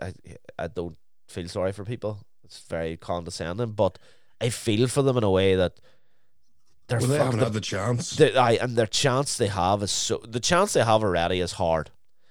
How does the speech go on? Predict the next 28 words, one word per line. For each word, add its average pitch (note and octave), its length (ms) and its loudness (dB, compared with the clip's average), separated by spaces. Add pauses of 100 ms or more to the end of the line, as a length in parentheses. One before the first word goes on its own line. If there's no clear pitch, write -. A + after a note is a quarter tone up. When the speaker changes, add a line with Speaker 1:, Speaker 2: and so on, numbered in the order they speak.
(240)
Speaker 1:
The A2+ 80 -2
chance C#3+ 420 0
now A2 140 0
they A2 160 2
have F#2+ 260 2
is F#2+ 80 -2
so G2+ 320 0
slim, F2+ 500 -2
and A#2+ 120 -2
it, - 160 -4
then D#3+ 380 2
not C3+ 200 2
to A#2+ 80 -4
mention G2 380 -4
the G2 80 -6
people G2+ 340 -4
that's F#2+ 160 -2
come G2+ 200 -6
home G2+ 120 -6
from F#2 220 -12
Australia, F#2 500 -4 (720)
people B2 220 -2
that's A2 120 0
come G#2+ 140 -8
home G#2+ 120 -2
from G2+ 180 -8
America, F2+ 580 -4 (280)
Canada, A2+ 600 -2